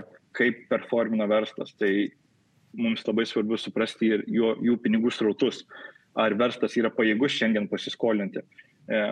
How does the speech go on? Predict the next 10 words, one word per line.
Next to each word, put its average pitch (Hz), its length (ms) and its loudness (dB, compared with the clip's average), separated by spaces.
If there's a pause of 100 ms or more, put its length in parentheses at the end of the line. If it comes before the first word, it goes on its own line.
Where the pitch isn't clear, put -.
(1200)
matome, 135 480 2
kad - 220 -4
rinkoje 123 420 0
yra 127 80 0
pavyzdžių, 107 560 0
kada, 123 280 0 (1160)
kada 123 240 2
visos, 143 480 -2
visos, - 480 -4
e, 120 160 -2